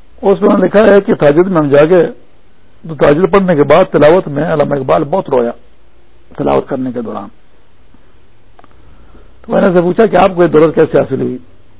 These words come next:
تو اس نے کہا کہ والد صاحب نے بتایا تھا کہ بیٹا، جب قرآن مجید پڑھا کرو تو یوں سمجھا کرو کہ اللہ پاک مجھ سے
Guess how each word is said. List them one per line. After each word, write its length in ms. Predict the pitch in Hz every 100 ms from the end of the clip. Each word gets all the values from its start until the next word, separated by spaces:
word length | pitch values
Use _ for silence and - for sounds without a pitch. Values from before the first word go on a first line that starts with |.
| - - - - - - -
تو 100 | 151
اس 120 | 156
نے 120 | - 147
کہا 220 | 135 151
کہ 320 | 151 135 127 - - - - - - - - - - - - - - -
والد 320 | 151 160 160
صاحب 120 | 165
نے 80 | 156
بتایا 320 | 135 151 156
تھا 200 | 151 156
کہ 200 | 160 143 143 - - -
بیٹا، 300 | 143 151 165
جب 220 | 147 143
قرآن 200 | 139 135
مجید 260 | 135 165 -
پڑھا 180 | 165 135
کرو 240 | 139 147 - - - - - - -
تو 120 | 139
یوں 160 | 170 -
سمجھا 240 | 156 139 131
کرو 280 | 143 139 156 - - - - - -
کہ 60 |
اللہ 140 | 226 240 -
پاک 220 | 147 127
مجھ 140 | 214 -
سے 140 | -